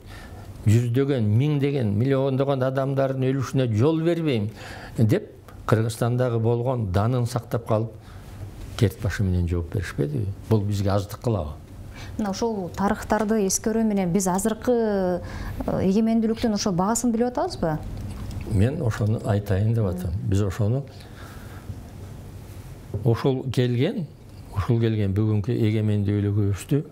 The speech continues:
Speaker 1: баалай алдыкпы?
Speaker 2: Мгм.
Speaker 1: Ошонун кадыр баркына жете алдыкпы? Эмнегедир эгемендүүлүккө келгенде көпчүлүк убакта эле жетишпегендиктерди айтабыз. Бул жок, ал жок, тиге жок,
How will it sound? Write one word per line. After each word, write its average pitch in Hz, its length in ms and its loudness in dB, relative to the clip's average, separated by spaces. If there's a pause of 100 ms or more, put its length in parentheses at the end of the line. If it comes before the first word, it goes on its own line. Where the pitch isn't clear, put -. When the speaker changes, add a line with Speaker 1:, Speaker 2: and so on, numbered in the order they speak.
(160)
Speaker 1:
баалай 101 460 2
алдыкпы? 95 520 -2 (540)
Speaker 2:
Мгм. 202 120 -6 (260)
Speaker 1:
Ошонун 104 320 0
кадыр 98 300 0
баркына 95 400 0
жете 92 300 0
алдыкпы? 92 560 -2 (760)
Эмнегедир 139 600 2
эгемендүүлүккө 120 840 0
келгенде 113 680 2 (140)
көпчүлүк 113 540 0
убакта 107 320 0
эле 170 220 0 (880)
жетишпегендиктерди 110 840 2
айтабыз. 87 520 -4 (1040)
Бул 123 300 4
жок, 127 360 -2
ал 127 240 2
жок, 123 240 0 (1400)
тиге 120 320 4
жок, 123 220 0